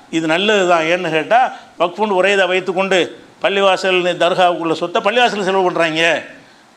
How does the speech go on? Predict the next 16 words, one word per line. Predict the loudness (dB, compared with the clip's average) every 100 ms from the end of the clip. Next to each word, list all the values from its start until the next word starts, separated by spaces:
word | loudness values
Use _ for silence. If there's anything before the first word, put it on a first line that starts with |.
| -2
தர்காவுக்குள்ள | 0 2 0 0 -2
தர்காவுக்கு | 0 0 0
தானே | 0 -2
செலவு | 0 0 0
பண்ணணும், | -2 0 0 -2 -6 -20 -20 -4
அதையும் | -2 0 0
வக்ஃபுண்டு | -2 -4 -2 0
ஒண்ணாக்கி | 0 -2
விட்டாங்கன்னு | -4 -2 -2 -2 -4
சொல்லி | -4 -4 -2 0
ஒரு | 2 4 2 2
ட-, | 0 -2 -6 -4
அந்த | -4 -2
சட்டத்தெல்லாம் | -4 -2 0 0 0
கொண்டு | 0 0
வந்திருக்கிறாங்க. | 0 0 -2 -4